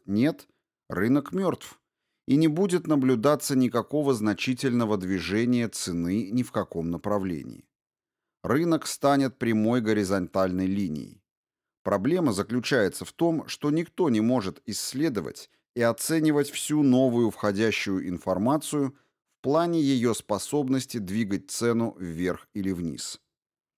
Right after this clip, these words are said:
Наша торговая группа более двадцати лет проводила интенсивные исследования – применяя новую науку о хаосе,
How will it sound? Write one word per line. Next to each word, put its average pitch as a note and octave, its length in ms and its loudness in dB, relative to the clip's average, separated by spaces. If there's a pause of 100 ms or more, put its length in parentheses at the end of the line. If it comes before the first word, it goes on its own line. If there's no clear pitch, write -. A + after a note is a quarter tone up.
(380)
Наша C3 380 0
торговая B2+ 580 2
группа D3 540 -4 (360)
более F3 400 2
двадцати C#3 560 -2
лет D3 280 2
проводила A2+ 560 2
интенсивные A#2 880 -2
исследования – D#2 800 -2 (440)
применяя A#2+ 580 4
новую C#3+ 500 4
науку G#2+ 520 2
о A2 80 0
хаосе, F2 640 -4